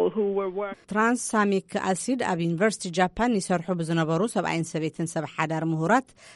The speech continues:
Speaker 2: ዝተማሃዘ መድሃኒት እዩ። ልዕሊ ሓምሳ ዓመታት ኮይኑ ወሎ ድሕሪ ካልኣይ ውግእ ዓለም ምዃኑ እዩ። ኣብቲ እዋን ኣብ ጃፓን ዝነበረ ሕፅረት ከቢድ ነይሩ። ስለዚ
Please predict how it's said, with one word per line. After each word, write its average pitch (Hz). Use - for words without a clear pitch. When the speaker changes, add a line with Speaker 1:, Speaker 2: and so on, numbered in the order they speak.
Speaker 2:
ዝተማሃዘ 185
መድሃኒት 170
እዩ። 180
ልዕሊ 185
ሓምሳ 233
ዓመታት 190
ኮይኑ 180
ወሎ 170
ድሕሪ 143
ካልኣይ 170
ውግእ 175
ዓለም 175
ምዃኑ 196
እዩ። 160
ኣብቲ 147
እዋን 196
ኣብ 175
ጃፓን 180
ዝነበረ 170
ሕፅረት 185
ከቢድ 226
ነይሩ። 165
ስለዚ 247